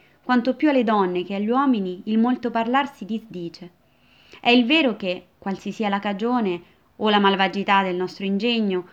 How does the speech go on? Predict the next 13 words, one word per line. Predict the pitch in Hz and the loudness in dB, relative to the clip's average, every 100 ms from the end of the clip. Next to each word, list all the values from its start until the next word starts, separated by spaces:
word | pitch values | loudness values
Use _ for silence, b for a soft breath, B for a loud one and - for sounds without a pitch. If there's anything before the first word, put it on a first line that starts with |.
| b | b
o | - | -2
inimicizia | 226 233 240 302 311 240 | 2 2 2 0 0 -2
singolare | 214 214 220 233 277 202 170 | -2 -2 0 2 4 2 -2
che | 185 | -2
ai | |
nostri | 180 202 - 196 | -2 -4 -6 -6
secoli | - 226 214 180 | 0 0 0 -6
sia | 175 196 | -6 -8
portata | 190 190 - 226 208 | -6 -8 -4 -4 -2
dai | 180 190 | -4 -6
cieli, | - 254 277 220 196 b b b b | -4 -2 0 -2 -6 b b b b
oggi | 320 254 254 | 2 4 2
poche, | 233 202 170 170 180 | 0 -2 -4 -8 -12